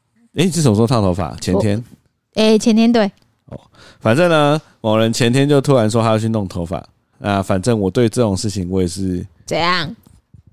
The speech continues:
Speaker 1: 永远都是尊重跟支持。啊，反正就是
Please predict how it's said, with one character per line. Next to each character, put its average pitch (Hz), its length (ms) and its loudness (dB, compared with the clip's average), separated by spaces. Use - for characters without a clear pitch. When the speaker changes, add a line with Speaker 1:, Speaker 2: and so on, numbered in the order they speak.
Speaker 1:
永 110 260 2
远 113 140 2
都 101 120 0
是 98 300 -2
尊 107 340 -2
重 101 240 -2
跟 90 200 -6
支 95 200 -8
持。 - 300 -10
啊， 131 140 -4
反 113 180 0
正 135 140 0
就 135 100 2
是 131 320 0